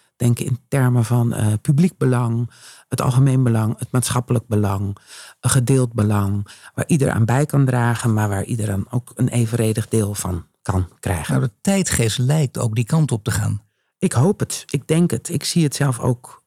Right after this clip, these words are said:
Speaker 1: Eh, ik ben sociaaldemocraat in hart en nieren, zoals je weet.
Speaker 2: Ja.
Speaker 1: En ik denk ook dat, eh, de komende decennia we heel erg in het teken moeten staan van die publiek-private samenwerking.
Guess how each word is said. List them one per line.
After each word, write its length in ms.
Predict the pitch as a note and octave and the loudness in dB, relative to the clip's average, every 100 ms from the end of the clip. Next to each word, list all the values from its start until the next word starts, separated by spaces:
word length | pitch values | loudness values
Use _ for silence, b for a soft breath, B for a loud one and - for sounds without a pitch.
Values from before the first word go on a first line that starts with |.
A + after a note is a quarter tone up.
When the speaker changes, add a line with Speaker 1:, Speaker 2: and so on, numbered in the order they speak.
| - | -4
Speaker 1:
Eh, 420 | A2 G#2+ G#2+ - | 0 0 -2 -4
ik 100 | A2 | -4
ben 220 | G#2+ G2 | -2 -2
sociaaldemocraat 960 | - A#2+ A#2 A#2 A#2 A#2+ A2+ B2+ A2 A2+ | 0 0 2 0 2 0 0 0 0 0
in 80 | A2 | 0
hart 220 | C3 - | 0 0
en 80 | A#2+ | 0
nieren, 360 | C#3 D3+ D3+ | 2 2 0
zoals 220 | - C#3+ C3 | 0 -2 0
je 80 | |
weet. 380 | B2+ C3+ D3 - B B B | 0 0 -2 -14 B B B
Speaker 2:
Ja. 60 | B B | B B
Speaker 1:
En 200 | - C#3 | 2 2
ik 200 | - C3+ | 2 -2
denk 200 | B2 A#2 - | 0 0 0
ook 280 | A2+ A2+ - | -2 -2 -2
dat, 300 | A2+ - - | -4 -4 -10
eh, 120 | - G#2+ G#2+ G#2 G#2 G#2 | -2 0 0 0 -2 -4
de 100 | G#2 A#2 | -4 -2
komende 420 | D3 C#3 B2 A#2 | 0 0 0 -2
decennia 840 | G#2 G2+ - E3+ D3 B2 A2+ A2+ | -2 -2 0 2 4 2 0 -2
we 80 | A2 | 0
heel 480 | G#2 G#2 B2+ D#3+ - | 0 2 4 2 0
erg 240 | B2 A#2 | -2 -2
in 120 | B2+ | 0
het 100 | A#2+ - | 0 0
teken 340 | C#3+ C3+ - | 0 0 2
moeten 220 | A2+ B2 A2 | 2 2 0
staan 260 | A#2+ A2+ | 0 0
van 100 | A2+ | 0
die 120 | A#2+ B2 | 0 0
publiek-private 880 | B2 A2+ C3 - B2 A#2 A2+ - | -2 0 -2 0 0 2 -2 -2
samenwerking. 720 | G2+ G#2 G#2+ B2+ D3+ - - | -2 0 2 2 -2 -2 -8